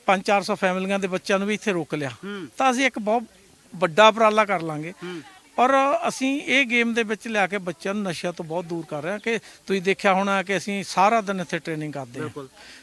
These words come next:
Speaker 1: ਤਾਂ ਜਦੋਂ ਬੱਚਾ ਥੱਕ ਟੁੱਟ ਕੇ ਜਾਂਦਾ, ਇੱਕ ਤਾਂ ਫੋਨ ਤੋਂ ਪਾਸੇ ਹੋ ਜਾਂਦਾ,
Speaker 2: ਹੂੰ।
Speaker 1: ਦੂਜਾ ਉਹ ਜਾ ਕੇ ਨਸ਼ਿਆਂ ਦਾ ਨਹੀਂ ਝਾਕਦਾ ਕਿਉਂਕਿ ਇਹਦਾ ਨਸ਼ਾ ਬਾਹਲਾ ਹੋ ਜਾਂਦਾ।
Speaker 2: ਹੂੰ।
Speaker 1: ਤਾਂ ਇਹਨਾਂ ਚੀਜ਼ਾਂ ਸਰਕਾਰ ਵੀ ਬਾਰ-ਬਾਰ, ਬਾਰ-ਬਾਰ ਇਹੀ ਕਹਿ ਰਹੀ ਹੈ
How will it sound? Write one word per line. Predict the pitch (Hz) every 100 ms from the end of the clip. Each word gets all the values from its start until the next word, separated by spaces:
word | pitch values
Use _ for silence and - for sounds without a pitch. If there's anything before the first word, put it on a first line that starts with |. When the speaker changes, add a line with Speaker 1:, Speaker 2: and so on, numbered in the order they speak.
| -
Speaker 1:
ਤਾਂ | 226
ਜਦੋਂ | 202 240 247
ਬੱਚਾ | 247 247
ਥੱਕ | - 214 214
ਟੁੱਟ | 208 214
ਕੇ | 214 214
ਜਾਂਦਾ, | 202 196 202
ਇੱਕ | 208
ਤਾਂ | 190
ਫੋਨ | - 165
ਤੋਂ | 160 175 180
ਪਾਸੇ | 165 160 -
ਹੋ | 147
ਜਾਂਦਾ, | 139 139 139
Speaker 2:
ਹੂੰ। | 160 151 - - 190
Speaker 1:
ਦੂਜਾ | 185 208 254
ਉਹ | 247 226 220
ਜਾ | 202 196
ਕੇ | 226 220 - - -
ਨਸ਼ਿਆਂ | 190 185 175 175
ਦਾ | 185
ਨਹੀਂ | 180 175 170
ਝਾਕਦਾ | 202 170 160
ਕਿਉਂਕਿ | 156 190 214
ਇਹਦਾ | 208 202 240
ਨਸ਼ਾ | 196 - 165
ਬਾਹਲਾ | 165 190
ਹੋ | 160
ਜਾਂਦਾ। | 151 139 135
Speaker 2:
ਹੂੰ। | 170 139 - - - -
Speaker 1:
ਤਾਂ | -
ਇਹਨਾਂ | 269 302 269
ਚੀਜ਼ਾਂ | 277 233 277
ਸਰਕਾਰ | 240 226 233 240
ਵੀ | 240 240
ਬਾਰ-ਬਾਰ, | 226 226 233 233
ਬਾਰ-ਬਾਰ | 226 233 220 226
ਇਹੀ | 220 208
ਕਹਿ | 226 226
ਰਹੀ |
ਹੈ | 233